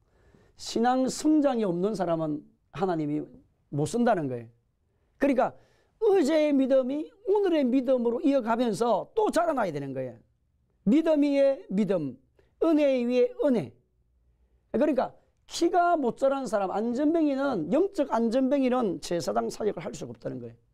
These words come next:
여러분이 우리가 지난날에, 어, 은혜를 받은 것에만 머물러 있는 성도들이 많습니다. 그리고 그분은 신앙생활 안전뱅이 신앙이에요. 내가 삼십 대에 시-,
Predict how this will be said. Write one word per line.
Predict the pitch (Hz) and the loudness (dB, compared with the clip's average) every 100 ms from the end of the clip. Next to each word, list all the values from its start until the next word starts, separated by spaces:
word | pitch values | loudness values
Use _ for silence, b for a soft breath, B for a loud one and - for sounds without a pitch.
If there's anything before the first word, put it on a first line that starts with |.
| _ _ b b b b b | _ _ b b b b b
여러분이 | 220 208 190 190 170 143 | 2 2 0 0 0 -4
우리가 | 233 175 175 | -4 0 0
지난날에, | - 175 185 190 190 180 170 160 165 | -2 -2 -2 0 0 2 2 2 0
어, | - 147 139 254 | -4 -6 -4 0
은혜를 | 233 196 175 | 0 0 -2
받은 | 165 220 269 240 | -4 -2 0 0
것에만 | 208 - 196 185 160 | -2 -2 -4 -4 -2
머물러 | 160 196 220 175 | -2 -2 0 0
있는 | 156 | -2
성도들이 | - 139 139 147 | -8 -8 -6 -6
많습니다. | 127 127 139 139 127 120 _ _ _ _ _ _ | -6 -8 -10 -12 -12 -18 _ _ _ _ _ _
그리고 | 233 208 | -2 0
그분은 | 285 320 294 208 | 0 2 0 -2
신앙생활 | 190 196 202 202 | -2 -2 -2 -2
안전뱅이 | 151 151 190 226 226 | -2 -2 -4 -4 -4
신앙이에요. | - 139 131 127 117 - _ _ _ B B B B B | -6 -8 -8 -10 -14 -20 _ _ _ B B B B B
내가 | 165 170 | -2 0
삼십 | 165 240 220 202 | 0 -2 -2 -2
대에 | 185 170 | -2 -2
시-, | 147 240 226 | -4 -10 -16